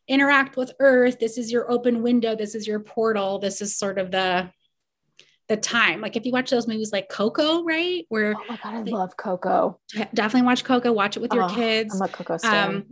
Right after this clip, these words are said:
Speaker 1: but, like, you know, like, there's times when we can kind of, like, honor them,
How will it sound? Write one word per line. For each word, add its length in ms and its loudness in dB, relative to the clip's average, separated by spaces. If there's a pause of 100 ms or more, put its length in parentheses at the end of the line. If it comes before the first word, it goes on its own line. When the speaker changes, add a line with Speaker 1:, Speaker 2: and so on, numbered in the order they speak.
(140)
Speaker 1:
but, 160 4
like, 280 4
you 80 8
know, 320 8
like, 220 2
there's 220 0
times 720 2
when 260 -4
we 100 -6
can 200 -4
kind 220 -2
of, 100 -2
like, 180 -2 (100)
honor 320 8
them, 120 -4